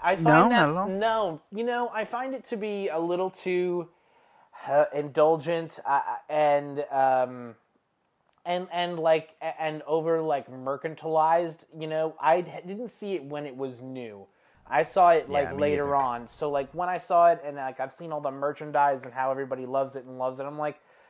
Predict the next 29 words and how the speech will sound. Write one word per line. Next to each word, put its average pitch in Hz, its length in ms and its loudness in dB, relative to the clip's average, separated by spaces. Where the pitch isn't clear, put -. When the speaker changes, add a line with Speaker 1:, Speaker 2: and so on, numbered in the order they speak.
Speaker 1:
"Yeah, 254 240 8
the 240 120 2
music 233 400 -4
is 190 140 -6
good 190 220 0
and 180 120 -6
the 170 60 -8
story 175 400 0
is 156 140 -6
okay, 156 340 0
but 139 220 -8
this 151 160 -10
is 147 160 -10
not, 147 360 0
this 170 180 -4
is 151 100 -8
not, 147 300 0
um, 143 180 -4
this 160 200 -8
is 143 120 -10
not 135 280 -4
for 143 140 -8
me. 101 320 -14
This 139 200 -8
is 127 100 -12
not 123 260 -4
what 123 140 -6
I 113 220 -4
want." 110 360 -14